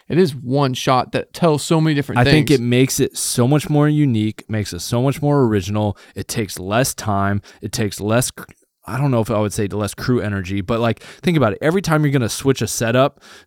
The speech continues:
Speaker 2: like, you're gonna have to move lights, reset, this and that. Like, like, for example, you know, when all the gangsters are running through the house and stuff's getting blown, uh, someone gets blown out the window. If you were to, like, following McConaughey,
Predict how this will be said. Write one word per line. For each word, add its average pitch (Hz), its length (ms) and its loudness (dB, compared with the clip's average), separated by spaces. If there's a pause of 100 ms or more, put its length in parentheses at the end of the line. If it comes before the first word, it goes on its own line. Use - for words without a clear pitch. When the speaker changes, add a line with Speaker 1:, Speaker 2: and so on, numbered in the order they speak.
(320)
Speaker 2:
like, 107 360 -4 (160)
you're 120 160 2
gonna 113 160 2
have 104 140 0
to 98 200 -6
move 113 260 -2
lights, 107 440 -4 (240)
reset, 110 680 0
this 113 220 -4
and 117 80 -4
that. 104 220 -2
Like, 107 240 -4 (360)
like, 107 220 -2
for 123 160 -2
example, 107 420 0
you 110 120 -2
know, 110 100 0
when 107 160 -2
all 113 140 2
the 107 120 0
gangsters 107 540 -2
are 107 80 0
running 107 240 2
through 113 140 -4
the 104 100 -2
house 104 340 0
and 104 100 -8
stuff's 110 260 -4
getting 110 260 -2
blown, 110 420 0
uh, 107 240 -4
someone 120 340 -2
gets 107 180 -4
blown 120 280 0
out 113 120 2
the 113 80 -4
window. 110 320 2
If 104 100 -4
you 123 80 4
were 123 60 6
to, 123 80 4
like, 113 180 2 (420)
following 139 440 6
McConaughey, 123 560 4